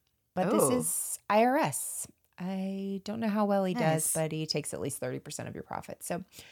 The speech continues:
Speaker 1: all right, Mandy.
Speaker 2: All right, Melissa. Is that it?
Speaker 1: Yeah, that was it. Oh, before we go, next week, send us, I'll have something on Instagram. Send us what you think my wrestling name would be or Mandy's wrestling name. And we're gonna read the best ones or,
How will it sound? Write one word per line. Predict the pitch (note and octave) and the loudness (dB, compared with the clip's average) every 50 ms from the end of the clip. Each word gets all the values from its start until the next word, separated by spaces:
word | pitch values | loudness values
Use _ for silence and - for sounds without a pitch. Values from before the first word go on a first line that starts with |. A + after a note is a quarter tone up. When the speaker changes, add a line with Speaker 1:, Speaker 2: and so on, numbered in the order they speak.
| - - - - - - - _ _ _ _ _ - | -20 -20 -20 -20 -20 -20 -20 _ _ _ _ _ 0
Speaker 1:
all | G4 | 4
right, | E4+ C4+ G3+ | 4 4 4
Mandy. | F#3 F#3+ F#3+ G3 A#3+ D4 - - _ _ _ _ - | 4 4 2 4 2 0 -2 -4 _ _ _ _ 0
Speaker 2:
All | A#3+ B3+ | 4 6
right, | C4 C#4+ F#4+ D#4 | 8 8 8 8
Melissa. | A#3+ G3 F#3 F#3 F#3 - A3+ A#3 D4 F#4 - _ _ _ _ _ _ _ _ - | 6 6 6 6 8 8 8 8 8 6 2 _ _ _ _ _ _ _ _ -8
Is | F3 | 0
that | - G#3+ A3 B3+ D#4 F#4 | 2 6 8 10 10 8
it? | - - _ _ _ _ _ _ _ _ _ _ _ - | 8 4 _ _ _ _ _ _ _ _ _ _ _ 4
Speaker 1:
Yeah, | C#4 D#4+ D#4 | 8 8 8
that | D4+ C#4 - | 8 8 6
was | B3+ - | 6 6
it. | B3+ - - - - - - - _ - | 6 4 4 0 -12 -16 -18 -4 _ 4
Oh, | A#3+ A#3 | 6 8
before | A#3 B3 - D#4+ D4 | 8 6 6 6 6
we | D4 D4 | 6 6
go, | C4+ B3 G#3 F3+ | 8 8 8 8
next | F3+ F3+ F3 F#3+ A#3+ - - - - | 6 4 4 4 2 2 0 -6 -4
week, | D4 G#3+ F#3+ F3+ F3+ - - - - - | -2 0 2 2 0 -2 -6 -20 -18 -14
send | - - - - A#3 A#3+ C4 | -8 -2 2 4 6 8 8
us, | D4+ F4 - - - - - | 8 6 6 0 -8 -4 0
I'll | - E3 F3 F#3+ F#3 - | 4 6 6 6 4 2
have | - - F3+ F3+ F#3 | -4 2 2 2 2
something | - F3+ F3+ F3 | 2 0 0 2
on | F3 E3+ D#3+ | 2 0 0
Instagram. | E3 E3 - - - D#3 - D#3+ E3 D#3+ D#3+ D#3 D#3+ - _ | -2 -2 -4 -4 -4 -2 0 2 2 4 2 2 0 -2 _
Send | - - - A#3 B3 D#4 G4 | -10 -6 0 0 2 4 4
us | G4 - - | 2 2 2
what | B3 - - | 0 2 2
you | A3+ A3+ | 2 0
think | - - G#3 G3+ F#3+ - _ _ - | 0 0 0 -2 -2 -6 _ _ -8
my | F3+ F3+ F3+ F3 E3+ E3+ F3 F#3 F#3+ F#3 F#3 G3 - - _ _ _ - | -4 -2 2 4 4 4 6 6 6 4 4 2 0 -4 _ _ _ 0
wrestling | F#3 F#3+ G#3 G#3 - A#3+ A#3 A3+ | 4 4 4 4 2 0 2 2
name | A3 G#3+ A3 A3 | 4 4 4 4
would | A3 G#3 - | 4 2 2
be | A3 G#3+ G#3+ - | 2 0 0 2
or | - F#3 | 0 0
Mandy's | F3 E3+ E3 D#3+ E3 D#3+ D#3+ D#3 - | 0 2 2 2 2 0 0 0 0
wrestling | D3 D3 - - D#3 D#3 | -2 -2 -2 -4 -6 -6
name. | D3+ C#3+ - - - | -4 -4 -6 -6 -6
And | - E3 | -6 -4
we're | D#3+ D#3+ | -4 -2
gonna | F3 F3 E3+ | -2 -2 0
read | E3+ E3+ E3 D#3 | 0 0 0 -2
the | D#3 | -4
best | - - D3+ D3+ - - - | -2 -2 -2 -2 -2 -4 -2
ones | D#3+ D#3+ D#3 D#3 D#3 D3+ - - - | 0 2 2 2 0 -2 -4 -4 -2
or, | D3+ C#3+ C#3 C#3+ | 0 0 0 0